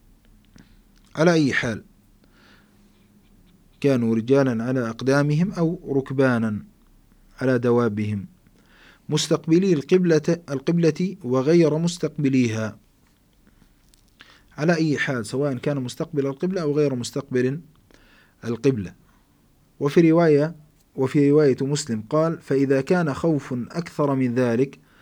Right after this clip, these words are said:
فصل راكبا أو قائما تومئ إيماء".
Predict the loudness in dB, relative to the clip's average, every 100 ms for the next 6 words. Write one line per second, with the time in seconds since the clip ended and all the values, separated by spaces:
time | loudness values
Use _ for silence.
0 | -20 -20 _ -6 -2 0 4 4 4 2
1 | 2 0 0 0 -2 -2 -4 0 2 2
2 | 2 0 -2 -6 -12 _ _ _ _ _
3 | _ _ _ 0 2 2 0 2 2 2
4 | -2 _ 0 2 2 0 0 -2